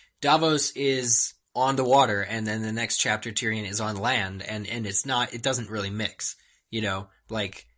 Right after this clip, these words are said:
no character goes into the water and fights a battle. Davos, I think, might be looking for land in this, in this chapter.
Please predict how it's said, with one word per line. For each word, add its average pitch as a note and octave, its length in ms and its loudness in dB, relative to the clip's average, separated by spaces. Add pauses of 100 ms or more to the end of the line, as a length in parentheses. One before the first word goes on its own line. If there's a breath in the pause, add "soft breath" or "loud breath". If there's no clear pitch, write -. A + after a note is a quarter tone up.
no B2 220 -2
character A2+ 380 -2
goes G#2+ 260 -4
into A2 160 -6
the A2 60 -4
water G2 280 -4
and F#2 120 -10
fights G2 240 -8
a G2+ 40 -8
battle. G2 320 -6
Davos, G#2 640 -4 (240 soft breath)
I A2+ 60 -6
think, A2 300 -8
might A2+ 240 -6
be A2 100 -6
looking C#3+ 300 -4
for D#3 160 -4
land D3 240 0
in C#3 100 -4
this, C#3 240 -4
in D3 120 -8
this C#3 160 -4
chapter. C#3+ 420 -6